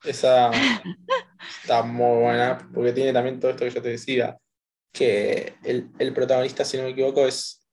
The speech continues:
Speaker 1: no sé, me acuerdo si era un escritor de, de true crime, ¿viste? Como de
Speaker 2: Mm.
Speaker 1: policiales reales, entonces tiene mucha investigación, además del terror,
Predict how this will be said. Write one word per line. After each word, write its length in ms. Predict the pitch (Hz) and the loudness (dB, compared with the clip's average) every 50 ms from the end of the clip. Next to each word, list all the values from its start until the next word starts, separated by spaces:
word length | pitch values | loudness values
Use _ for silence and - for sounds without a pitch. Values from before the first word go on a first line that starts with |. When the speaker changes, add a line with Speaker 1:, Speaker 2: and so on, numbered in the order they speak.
| _ _ _ _ _ _ _ | _ _ _ _ _ _ _
Speaker 1:
no 160 | - - 143 143 | -18 -16 -12 -8
sé, 60 | - | -6
me 40 | 147 139 | -6 -4
acuerdo 160 | 139 147 143 | -2 -4 -2
si 120 | - - | 0 0
era 100 | 139 139 | 0 2
un 60 | 135 131 | 0 -2
escritor 500 | 123 - - 131 123 123 - 131 131 139 | -4 -6 -6 -6 -6 -2 2 2 4 4
de, 380 | 135 127 117 - - - - - _ _ _ | 4 4 4 2 0 -4 -8 -14 _ _ _
de 160 | - - 127 | -4 -4 -2
true 200 | 123 - 135 135 | -2 -2 -2 -2
crime, 460 | 131 135 135 135 139 147 156 156 180 175 | 2 2 4 4 4 2 0 -2 -4 -8
¿viste? 320 | - 135 135 - - 131 | -8 -12 -8 -4 -4 -2
Como 200 | 120 123 120 120 - | -2 -2 -4 -4 -4
de 180 | - - 185 - - - - 185 185 | -4 -4 -4 -6 -8 -10 -12 -8 -2
Speaker 2:
Mm. 760 | 185 240 262 277 277 277 269 269 262 262 254 247 240 220 214 208 - _ _ _ _ _ _ _ | 0 2 2 2 2 0 0 -2 -2 -2 -4 -4 -4 -6 -8 -10 -16 _ _ _ _ _ _ _
Speaker 1:
policiales 520 | - 123 - - - 139 131 131 131 127 127 | -8 -6 -4 0 2 2 4 4 2 0 0
reales, 360 | - 123 123 131 143 151 - - | 0 2 4 4 4 2 0 -2
entonces 320 | _ - - - - 92 | _ -12 -12 -12 -10 -8
tiene 200 | 90 131 131 127 | -6 -4 -2 -2
mucha 280 | 127 131 139 135 - 143 | -2 -2 -2 -4 -4 -6
investigación, 680 | 135 120 120 123 - 127 120 117 117 - 135 135 135 | -6 -6 -8 -6 -4 -4 -4 -4 -4 -4 -4 -4 -4
además 260 | 131 117 113 120 123 | -4 -4 -6 -6 -6
del 160 | 127 113 120 - | -6 -8 -8 -6
terror, 440 | - 123 - 127 123 131 131 - | -8 -6 -4 -2 -4 -4 -4 -8